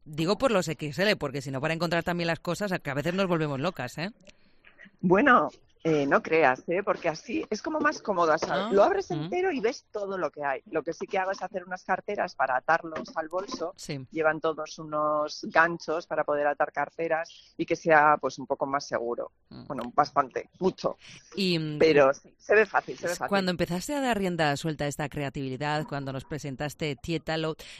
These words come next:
Speaker 1: eh, ¿cómo lo hiciste? ¿En qué te inspiraste? ¿Qué fue aquello que, que te hizo, mm, decir, "Esto lo tengo que presentar ya mismo"?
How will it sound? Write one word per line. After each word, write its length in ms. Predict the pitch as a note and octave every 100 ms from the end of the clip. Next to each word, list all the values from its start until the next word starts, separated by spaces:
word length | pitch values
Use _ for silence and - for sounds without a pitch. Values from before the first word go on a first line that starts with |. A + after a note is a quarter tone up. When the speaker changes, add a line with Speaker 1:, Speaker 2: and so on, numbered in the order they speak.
| -
Speaker 1:
eh, 140 | F#3+ F#3 _ _ - -
¿cómo 200 | - A#3+
lo 80 | E4
hiciste? 580 | G#3 - B2+ - B2 -
¿En 100 | D#3
qué 120 | G3+
te 80 | B3
inspiraste? 800 | B3+ - B3 F3 A#2+ - A#2+ A#2 -
¿Qué 100 | F3
fue 180 | A3
aquello 380 | G3+ - F#3+ F#3+
que, 280 | - F3 D#3+
que 120 | -
te 120 | E3+ E3+
hizo, 520 | D3+ E3 D#3 D3+ D3
mm, 460 | C#3+ C#3 C#3+ C3+ C3+
decir, 440 | D#3+ E3+ C#3+ - _ _ _
"Esto 180 | A#3+ C#4
lo 100 | E3
tengo 200 | D#3+ C3+
que 100 | C3
presentar 400 | B2 C#3+ B2+ A#2
ya 140 | A2+
mismo"? 360 | G2+ G2 -